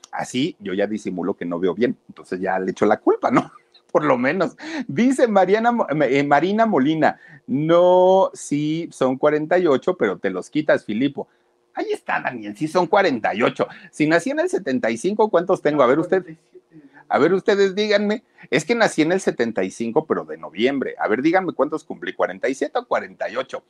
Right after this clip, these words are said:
Dice también por aquí, a ver, eh, Morelia González, "Feliz cumpleaños, querido Philip". Muchísimas gracias, Morelia, te mando besotes. También está por acá Cés,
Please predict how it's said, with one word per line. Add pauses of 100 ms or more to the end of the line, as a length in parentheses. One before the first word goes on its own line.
(380)
Dice
también
por
aquí,
a
ver,
eh,
Morelia
González,
"Feliz
cumpleaños,
querido
Philip". (280)
Muchísimas
gracias,
Morelia,
te
mando
besotes. (420)
También
está
por
acá
Cés,